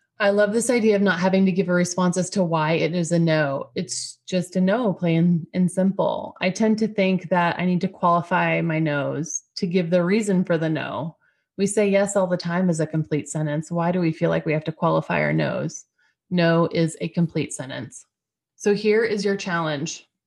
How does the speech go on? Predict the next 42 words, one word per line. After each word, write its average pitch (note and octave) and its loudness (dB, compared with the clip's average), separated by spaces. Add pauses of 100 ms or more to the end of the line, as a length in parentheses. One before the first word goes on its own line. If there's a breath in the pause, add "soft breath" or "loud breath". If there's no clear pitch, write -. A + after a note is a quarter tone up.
Say A3 0
no G3 4
to G3+ -2
something E3+ 2
you E3+ 2
don't E3 0
wanna E3 2
do D#3+ 0
this D#3 -2
week - -8 (680)
or G3 4
that G3 2
you F#3+ 2
don't E3+ 0
have F3 -2
the F3+ -2
time D#3+ -2
to E3 -4
do. D3+ -8 (460)
If F#3+ -2
you G3 0
can A#3+ -2
model F#3+ 2
these E3 0
behaviors D#3+ -2
as E3 -2
a E3+ 0
leader, D#3 0
you F3+ 0
and G3 2
your G#3 2
team E3+ 0
will E3 4
get D#3+ -2
better D#3+ 0
at - -2
prioritizing. D3+ -6 (400)
You'll G#3 2
stick G3+ -2
to G#3+ -2
your G3+ 4
objectives. - -2